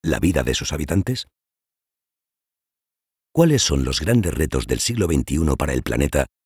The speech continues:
y para Latinoamérica en concreto? De todas las cosas que están yendo mal,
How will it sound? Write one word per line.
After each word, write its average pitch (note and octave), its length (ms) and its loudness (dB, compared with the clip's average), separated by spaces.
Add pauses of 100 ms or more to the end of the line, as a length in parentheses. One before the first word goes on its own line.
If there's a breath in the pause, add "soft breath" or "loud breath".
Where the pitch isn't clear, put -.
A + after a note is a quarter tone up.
(160)
y G2+ 80 -2
para F2+ 200 2
Latinoamérica E2 680 0
en G2+ 80 4
concreto? B1 480 -2 (920)
De C2 180 -2
todas D#2+ 320 2
las A#1 160 -4
cosas D2 300 -2
que - 80 -4
están D#2 260 0
yendo C2+ 280 0
mal, B1+ 240 0